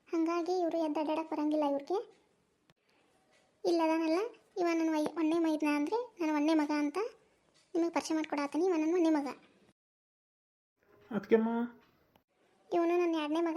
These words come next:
Speaker 1: ರೀ, ಅಂದ್ರೆ ನನ್ನ ಎರಡನೇ ಮೈದ್ನ ನಂಜುಂಡ ಅಂತ. ಎಲ್ಲಿ ಹೊಂಟಿ ಕನ್ವರ್ಲಾಲ್?
Speaker 2: ಅದ್ಕೆಮ್ಮ, ಒಂದಿಟ್ಟು ನಾನು ಕಿರಾಣಿ ಸ್ಟೋರ್ ತನಕ ಹೋಗಿ ಬರ್ತೀನಿ.
Speaker 1: ನಿಂತಿರ್ ಕಣ್ ಮಗ, ಆ, ಇದು ನಾಷ್ಟ ಮಾಡ್ಕೊಂಡು ಹೋಗ್ಬಿಡುವಂತಿ.
Speaker 2: ಇಲ್ರಿ ಅದ್ಕೆಮ್ಮ, ನೀವು ಮಾಡ್ರಿ, ಬಡ ಬಡ ಬರ್ತೀನಿ ನಾ ಹೋಗಿ.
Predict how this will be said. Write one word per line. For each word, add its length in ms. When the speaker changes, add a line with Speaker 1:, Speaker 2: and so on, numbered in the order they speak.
Speaker 1:
ರೀ, 40
ಅಂದ್ರೆ 540
ನನ್ನ 260
ಎರಡನೇ 240
ಮೈದ್ನ 320
ನಂಜುಂಡ 400
ಅಂತ. 200
ಎಲ್ಲಿ 160
ಹೊಂಟಿ 340
ಕನ್ವರ್ಲಾಲ್? 600
Speaker 2:
ಅದ್ಕೆಮ್ಮ, 280
ಒಂದಿಟ್ಟು 380
ನಾನು 340
ಕಿರಾಣಿ 280
ಸ್ಟೋರ್ 220
ತನಕ 100
ಹೋಗಿ 160
ಬರ್ತೀನಿ. 280
Speaker 1:
ನಿಂತಿರ್ 260
ಕಣ್ 180
ಮಗ, 120
ಆ, 400
ಇದು 440
ನಾಷ್ಟ 200
ಮಾಡ್ಕೊಂಡು 280
ಹೋಗ್ಬಿಡುವಂತಿ. 680
Speaker 2:
ಇಲ್ರಿ 240
ಅದ್ಕೆಮ್ಮ, 260
ನೀವು 140
ಮಾಡ್ರಿ, 220
ಬಡ 120
ಬಡ 120
ಬರ್ತೀನಿ 300
ನಾ 80
ಹೋಗಿ. 300